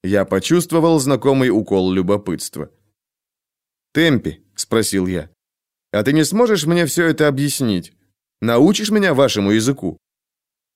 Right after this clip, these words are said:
«Да», сказал он, и хотя его лицо ничем не выдавало его чувств, я по голосу понял, какое облегчение он испытывает.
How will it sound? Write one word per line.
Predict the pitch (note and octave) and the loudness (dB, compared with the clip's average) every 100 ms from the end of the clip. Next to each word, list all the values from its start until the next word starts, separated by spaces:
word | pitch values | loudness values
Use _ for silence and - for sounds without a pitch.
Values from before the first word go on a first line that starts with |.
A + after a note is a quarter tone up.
| - | -10
«Да», | F2+ G#2 F#2+ F#2+ _ _ _ _ | 0 2 0 -2 _ _ _ _
сказал | - B2 G#2 G#2 F2+ | -6 -2 2 2 2
он, | E2 E2 _ _ - | -2 -6 _ _ -2
и | C#3+ | 0
хотя | D3 D3+ E3 | 2 2 2
его | D#3 | 4
лицо | D#3 C#3 E3 | 2 2 0
ничем | D#3 D3 D3 D#3+ | 2 0 0 0
не | C#3+ | 0
выдавало | A2+ A2+ A2+ B2 | 0 0 2 2
его | A2+ G#2 | 4 2
чувств, | G#2 F3+ E3 - - | 0 0 -2 -4 -2
я | A2 | 0
по | G2 G#2+ | 0 -2
голосу | F#2 D3 D3 A#2+ A2 | 0 0 0 -2 -4
понял, | C#3+ E3 D3+ | -2 -2 -2
какое | B2+ C#3 D3 | -4 -2 -2
облегчение | B2 B2+ A2 D3 D3 C#3+ | 0 -4 -4 -4 -2 0
он | D3+ | 0
испытывает. | D3+ - B2+ F#2+ D#2+ C#2+ _ | -2 -2 -4 -4 -10 -12 _